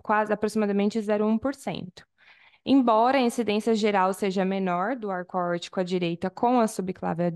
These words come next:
aberrante, é, os pacientes, eles vão ter um risco, sempre que tiver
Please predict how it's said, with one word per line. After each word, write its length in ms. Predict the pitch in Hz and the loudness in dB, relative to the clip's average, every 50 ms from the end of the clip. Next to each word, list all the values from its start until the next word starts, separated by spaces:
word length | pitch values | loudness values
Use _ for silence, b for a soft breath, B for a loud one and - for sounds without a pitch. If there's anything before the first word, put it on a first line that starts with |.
| - - | -6 -6
aberrante, 720 | 165 185 190 190 185 190 180 185 196 220 - - 330 311 B B B B B B B | -4 -2 -2 0 2 2 2 4 2 2 2 0 -4 -6 B B B B B B B
é, 320 | - - 208 208 208 - - - | -2 2 2 2 2 2 0 -2
os 120 | 240 - | -2 0
pacientes, 640 | - 262 247 254 - - 269 240 247 262 254 247 233 | 0 0 0 0 0 -2 0 0 0 0 -2 -2 -2
eles 260 | 254 247 247 247 226 214 | -2 -2 -2 -4 -4 -2
vão 180 | 233 240 247 | 0 0 0
ter 360 | 240 - 254 233 226 - - - - | 0 0 0 0 0 -2 -8 -10 -6
um 200 | - 233 247 254 | -4 -2 0 0
risco, 760 | 254 233 233 240 240 262 262 - - - - - 196 185 - _ _ _ | 0 0 -2 -2 -4 -4 -6 -6 -12 -6 -4 -4 -2 -2 -6 _ _ _
sempre 400 | - - - 277 269 269 - 294 | -18 -10 -8 -6 -6 -4 -4 -6
que 160 | 285 - 269 - | -6 -6 -10 -10
tiver 420 | - 240 202 202 175 165 - - | -8 -6 -4 -2 -2 -2 -4 -8